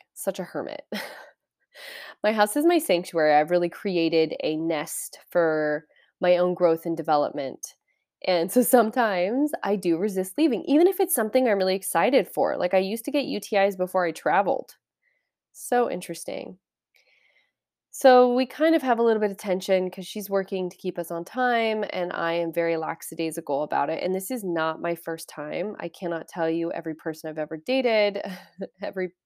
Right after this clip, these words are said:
parent that's ever parented me has kind of gotten to this point where they're like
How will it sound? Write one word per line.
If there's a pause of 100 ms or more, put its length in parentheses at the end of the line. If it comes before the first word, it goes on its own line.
(140)
parent
that's
ever
parented
me (720)
has
kind
of
gotten
to
this
point
where
they're
like